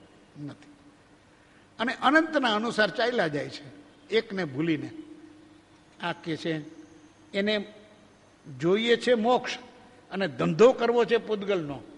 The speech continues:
મેળ નહીં પડે. મુનિશ્રી લખે, સાદું વાક્ય પણ બહુ ચોટ છે કે એને પાછો બોયલા કરે છે કે અમારે મોક્ષ જોઈએ છે, જોઈએ છે મોક્ષ,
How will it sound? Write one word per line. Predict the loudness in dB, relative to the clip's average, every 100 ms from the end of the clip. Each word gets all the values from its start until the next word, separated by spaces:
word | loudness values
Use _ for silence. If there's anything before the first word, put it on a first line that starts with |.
| -20 -20 -20 -20 -20 -12
મેળ | 0 2 2
નહીં | 2 -4 -4
પડે. | -10 -14 -20 -20 -20 -20 -20 -16
મુનિશ્રી | -10 -8 -8 -10
લખે, | -12 -14 -18 -18 -20 -20 -20 -20 -20 -20 -20 -20 -20 _ -20 -20 -20 -20 _ _ -12
સાદું | -8 -4 -4 -2
વાક્ય | -4 -6 -6
પણ | -6 -6
બહુ | -4 -4
ચોટ | -4 -8 -8
છે | -14 -16 -16 -20 -20 -20 -20 -20 -20 -20 -10
કે | 0
એને | 2 2 2 0 -2 -6 -14 -16 -6
પાછો | -2 2 2
બોયલા | 2 2 4 4
કરે | 8 6
છે | 6 2 -2 -12 -18 -20 -20 -14 -2
કે |
અમારે | 0 2 4 2
મોક્ષ | 2 2 0
જોઈએ | 0 2 4 2
છે, | -2 -8 -10 -18 -6
જોઈએ | -2 0 0
છે | -2 0
મોક્ષ, | 2 0 0